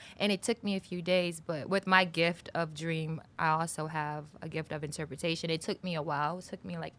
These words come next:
a couple of weeks to actually get it. And I realized that God was showing me me, showing me my spirit and how I looked to my dad and how he was disappointed in me. And in that moment, I was like, "Okay, this is where"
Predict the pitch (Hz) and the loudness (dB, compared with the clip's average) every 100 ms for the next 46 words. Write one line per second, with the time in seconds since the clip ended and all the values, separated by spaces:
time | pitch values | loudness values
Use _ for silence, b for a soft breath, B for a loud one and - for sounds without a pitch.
0 | - - 202 - 170 165 156 185 151 - | -16 -6 -6 -4 -6 -4 -4 -4 -6 -10
1 | - - B B B - 151 175 - 170 | -14 -14 B B B 0 0 0 -4 -8
2 | 147 175 165 - 165 175 165 175 185 165 | 0 0 0 -2 -2 -2 -2 0 2 0
3 | 156 156 151 165 165 165 - 165 160 156 | -4 -6 2 2 2 0 -2 -2 -2 -2
4 | 156 160 170 - - - - - - 180 | -4 -4 -4 -8 -16 -20 -20 -14 -4 -2
5 | 170 160 156 156 - 180 165 131 156 175 | 0 0 -2 -4 -2 2 2 2 -2 0
6 | 170 - 165 165 147 175 - - 165 156 | -2 2 2 2 4 2 2 -4 2 2
7 | 156 143 156 147 151 156 147 175 151 - | 2 0 0 0 -4 -4 -4 -4 -6 -8
8 | 151 156 147 160 156 160 - 143 143 67 | -10 -10 -8 -8 -4 -6 -6 -6 -6 -8
9 | - B B B B 208 214 196 180 196 | -12 B B B B 2 4 6 6 8
10 | 208 185 175 165 156 143 151 147 147 143 | 8 6 4 4 2 2 0 0 -4 -4
11 | 147 156 160 180 165 165 - 156 156 107 | -2 -4 -8 -10 -8 -8 -8 -10 -4 -2
12 | 69 175 170 | 0 -2 -8